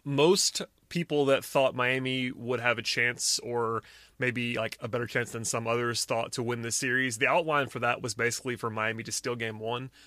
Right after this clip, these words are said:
with what you were just saying, like, kind of throwing that weirdness at the Lakers. They're so well coached, Spo does such a good job. And when they came out and lost game one decisively, that let out a little bit of the, uh, the air out of the balloon, I think.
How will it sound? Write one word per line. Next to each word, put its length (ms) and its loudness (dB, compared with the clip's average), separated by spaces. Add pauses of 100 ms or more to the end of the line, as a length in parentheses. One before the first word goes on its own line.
(100)
with 140 2
what 180 2
you 100 -2
were 80 -4
just 160 -2
saying, 340 -4
like, 160 -2
kind 180 2
of 100 -2
throwing 420 2
that 260 2 (340)
weirdness 680 2
at 200 0
the 80 -2
Lakers. 520 0
They're 120 0
so 200 2
well 160 2
coached, 440 0
Spo 140 -2
does 120 -4
such 140 -6
a 40 -6
good 160 -4
job. 420 2 (340)
And 120 0
when 80 0
they 100 4
came 240 4
out 220 6
and 160 -2
lost 240 2
game 200 -2
one 140 -2
decisively, 800 2
that 280 2
let 200 0
out 120 4
a 40 2
little 220 -2
bit 260 -2
of 220 -6
the, 260 -6
uh, 240 0
the 140 -4
air 80 0
out 80 0
of 60 -2
the 60 -6
balloon, 260 -6
I 80 -2
think. 280 -4